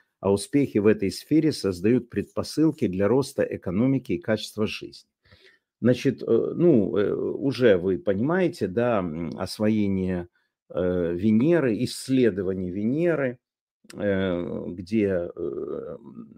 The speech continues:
четыреста, около пятьсот градусов, э, на ней жары,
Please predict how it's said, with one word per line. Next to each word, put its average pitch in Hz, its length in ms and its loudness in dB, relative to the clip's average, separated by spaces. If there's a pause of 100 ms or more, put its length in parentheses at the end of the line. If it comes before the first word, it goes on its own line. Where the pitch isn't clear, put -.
(280)
четыреста, 92 720 -2
около 98 360 -2
пятьсот - 480 -2
градусов, 87 720 -6 (460)
э, 170 340 -4
на 95 160 -2
ней 92 260 -2
жары, 165 580 0